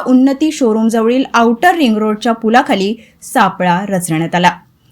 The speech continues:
यावेळी दोन पंचांच्या उपस्थितीत आरोपीची झडती घेण्यात आली असता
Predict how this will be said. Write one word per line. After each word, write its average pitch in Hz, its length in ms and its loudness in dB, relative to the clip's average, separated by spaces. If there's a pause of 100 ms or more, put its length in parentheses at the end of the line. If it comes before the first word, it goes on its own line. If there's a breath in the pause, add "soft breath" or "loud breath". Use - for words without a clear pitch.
(120)
यावेळी 240 320 4
दोन 262 300 2
पंचांच्या 311 600 2
उपस्थितीत 294 680 -2
आरोपीची 247 480 0
झडती 233 360 0
घेण्यात 285 260 2
आली 269 160 2
असता 294 280 0